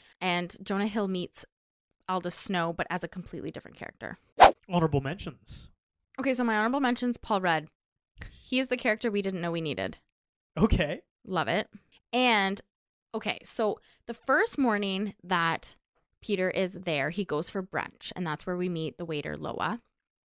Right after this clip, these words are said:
Speaker 1: And he's watching all the people around and all, like, the love happening. And there is a couple who, um, the guy is taking a picture of the girl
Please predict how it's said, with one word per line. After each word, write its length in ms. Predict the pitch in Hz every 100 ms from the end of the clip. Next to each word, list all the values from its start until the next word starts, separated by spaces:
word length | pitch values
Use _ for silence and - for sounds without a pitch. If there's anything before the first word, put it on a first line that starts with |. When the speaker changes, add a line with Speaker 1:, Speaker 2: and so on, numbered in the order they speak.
| _
Speaker 1:
And 540 | 220 208 202 196 196 -
he's 320 | - 233 214
watching 420 | 202 185 - 208
all 140 | 180 180
the 80 | 185
people 360 | 190 - 180
around 580 | 175 165 165 170 170 170
and 100 | 165
all, 180 | 165 165
like, 200 | 170 165
the 100 | 180
love 320 | 180 165 165
happening. 580 | 180 143 - 156 156 160
And 220 | - 190
there 260 | 190 185 220
is 320 | - 208 196 -
a 60 |
couple 680 | - - 220 175 120 - 233 - - - _ _ _ -
who, 520 | 233 226 220 220 220 - -
um, 300 | 202 190 165
the 80 | 196
guy 280 | 202 196 220
is 180 | 240
taking 240 | - 196 208
a 60 |
picture 400 | 202 185 - 180 -
of 400 | 170 165 160 185 _ _ _ _ _
the 100 | 180
girl 600 | 175 165 120 - 190